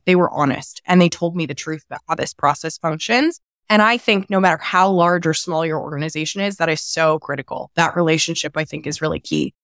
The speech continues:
And so for us internally at PayScale, we have ranges on all of our job postings, regardless of location. Every employee gets a full comp statement that shows them where they are within their range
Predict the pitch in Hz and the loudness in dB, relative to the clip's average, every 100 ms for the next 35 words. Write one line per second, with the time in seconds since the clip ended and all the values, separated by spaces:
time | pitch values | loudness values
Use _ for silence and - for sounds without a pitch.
0 | _ 196 190 208 196 208 202 262 - 202 | _ 0 2 0 2 4 4 2 -2 -4
1 | 208 - 190 190 180 - 175 - 185 180 | -2 0 2 4 2 0 -4 0 2 2
2 | 185 175 180 175 - 175 190 202 185 170 | 0 2 2 0 2 4 4 2 2 2
3 | 185 180 175 160 160 175 - 180 185 165 | 2 -2 2 2 2 -4 -2 0 0 -2
4 | 160 165 165 156 165 165 160 156 165 170 | -4 -4 -4 -4 -6 -6 -6 -4 -2 -2
5 | 202 _ _ - 185 180 190 190 190 180 | -4 _ _ -2 2 4 6 4 2 2
6 | 180 175 175 165 175 - 185 170 175 - | 4 4 4 2 0 0 -2 2 0 2
7 | 175 175 - 170 175 190 175 - 175 170 | 2 0 2 0 0 -2 -2 -2 -2 0
8 | 170 165 165 175 185 180 175 165 175 175 | 2 4 4 4 4 4 4 2 2 0
9 | 175 165 160 160 160 156 165 185 202 | 2 4 4 2 0 0 2 2 0